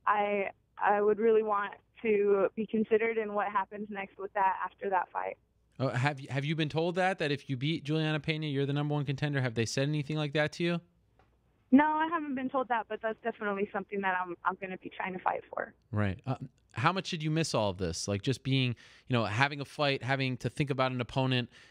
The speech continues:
Speaker 2: you know, counting down the, the, the months, the weeks, and, and then actually getting to fight week and all that. Can you sincerely say that you missed all of this?
Speaker 1: Oh, yeah,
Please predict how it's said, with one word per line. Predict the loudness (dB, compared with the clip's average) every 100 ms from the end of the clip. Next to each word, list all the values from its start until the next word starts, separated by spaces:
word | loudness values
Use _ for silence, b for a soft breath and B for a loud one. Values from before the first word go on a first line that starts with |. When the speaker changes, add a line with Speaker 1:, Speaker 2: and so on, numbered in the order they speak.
| B
Speaker 2:
you | 0
know, | 0
counting | 2 0 0 0
down | 0 0
the, | 2 0 0
the, | -2
the | 0
months, | 2 2 2 -2 -2
the | -2
weeks, | 2 0 0 -6 -12 B B B _
and, | -2 0
and | 2 2
then | 2
actually | 0 -2 -2
getting | -2 -2
to | -4
fight | -2 0 0
week | -2
and |
all | 0
that. | 0 0 -2 -8 -10 -12 -14 -16
Can | -2 0
you | 0
sincerely | -2 0 2 2
say | 0 0
that | 0
you | 0
missed | 2 2 2
all | 0 2
of |
this? | 0 -2 -4 -14 _ _ _ _ _ _ _ B B B 2
Speaker 1:
Oh, | 4 6
yeah, | 4 2